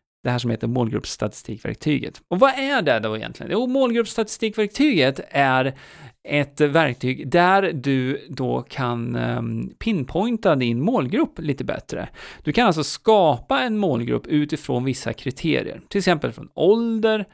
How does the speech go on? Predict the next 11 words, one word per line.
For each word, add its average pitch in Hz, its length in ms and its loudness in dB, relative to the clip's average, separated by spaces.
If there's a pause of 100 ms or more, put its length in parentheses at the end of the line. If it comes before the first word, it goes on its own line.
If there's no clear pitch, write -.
(160)
kön, 202 920 0 (460)
eh, - 360 -8
geografisk 160 1120 0
plats, - 680 0
intressen, 165 1160 -2 (380)
yrken, 185 1120 2 (360)
eh, 113 380 -6
civilstånd. 185 1500 -2 (360)
Ja, 147 120 2
det 160 80 0
finns 202 220 0